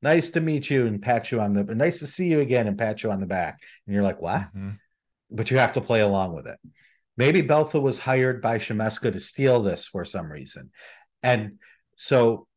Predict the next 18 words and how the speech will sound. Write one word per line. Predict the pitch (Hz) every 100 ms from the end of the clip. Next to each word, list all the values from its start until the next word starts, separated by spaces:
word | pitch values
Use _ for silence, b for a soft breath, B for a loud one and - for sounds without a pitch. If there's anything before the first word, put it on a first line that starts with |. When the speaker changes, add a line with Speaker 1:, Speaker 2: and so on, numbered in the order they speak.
| _ _ _ _ -
Speaker 1:
you, | 127 131 127
you | 127 120
get | 104 151
a | 127
little | 120 151 156
piece | 143 - 135 -
of | 110 98
the | 101
puzzle | - 107 107 98 78 - _ _ _ _ _ -
of | 107 90
what's | 101 -
going | 104 98 98
on | 92 92
that | 95
will | 95
come | - 104 90
together. | - 87 80 - - - B B B B 120 -
But | 151 127